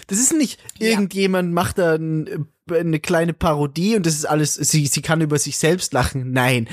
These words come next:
Speaker 1: sie hat einfach <laughs> fast eine Stunde lang sich selbst gelobt in den Himmel.
Speaker 2: Und ja, beweihräuchert und also ich hab, glaub ich, echt selten etwas gesehen, was mich in einer halben Stunde so wütend gemacht hat
Speaker 1: Ja.
Speaker 2: wie diesen Film.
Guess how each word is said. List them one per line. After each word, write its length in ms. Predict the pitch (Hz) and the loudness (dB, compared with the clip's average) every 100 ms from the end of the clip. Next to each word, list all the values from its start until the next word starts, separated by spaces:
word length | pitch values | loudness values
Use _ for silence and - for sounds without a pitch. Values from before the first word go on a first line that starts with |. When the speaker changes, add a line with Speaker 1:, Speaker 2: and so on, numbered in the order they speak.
| - | -8
Speaker 1:
sie 160 | - 156 | 0 0
hat 80 | 160 | 2
einfach 320 | 147 160 - - 117 _ - | 0 0 -2 -8 -14 _ 2
<laughs> 480 | 156 - - 214 - | 4 4 -2 -6 -4
fast 280 | - 185 - | 0 0 0
eine 100 | 170 | 0
Stunde 460 | - - 208 202 | 0 0 2 2
lang 260 | 185 175 185 | 2 2 0
sich 260 | - 160 - | -4 -4 0
selbst 440 | 156 151 - - | 2 2 0 -2
gelobt 600 | 143 135 147 147 - - | 0 2 2 2 -2 -4
in 100 | 147 | 0
den 120 | 139 | 4
Himmel. 420 | 135 131 123 107 - - | 4 4 2 -2 -6 -10
Speaker 2:
Und 200 | 214 - _ - | -10 -10 _ -4
ja, 220 | 233 202 | 2 2
beweihräuchert 1120 | 185 190 190 196 226 208 196 196 196 185 185 | 0 -2 2 4 2 2 0 0 -2 -4 -4
und 340 | - 160 175 - _ _ _ _ | -8 -10 -12 -18 _ _ _ _
also 220 | 202 196 | 0 0
ich 180 | 202 196 | 0 0
hab, 140 | 208 - | -2 2
glaub 220 | 208 202 | 0 0
ich, 240 | 190 - | -4 -2
echt 260 | 202 202 - | -2 -2 -2
selten 320 | 202 214 220 | 0 0 0
etwas 300 | 208 196 190 | -6 -4 -6
gesehen, 240 | 202 196 190 | -4 -4 -4
was 120 | 185 | -6
mich 120 | 190 | -8
in 100 | 196 185 | -4 -2
einer 100 | 185 | -2
halben 180 | 180 | -2
Stunde 380 | 180 - 185 180 | -4 -8 -6 -6
so 300 | 185 190 190 | -4 -4 -4
wütend 280 | 190 196 175 | -4 -6 -10
gemacht 380 | 170 165 160 - | -8 -8 -10 0
hat 80 | 160 | 4
Speaker 1:
Ja. 160 | 147 170 | 6 4
Speaker 2:
wie 80 | 156 190 | -4 -4
diesen 420 | 190 190 190 185 | -2 -2 -2 -6
Film. 460 | - 180 156 151 | -4 -4 -4 -8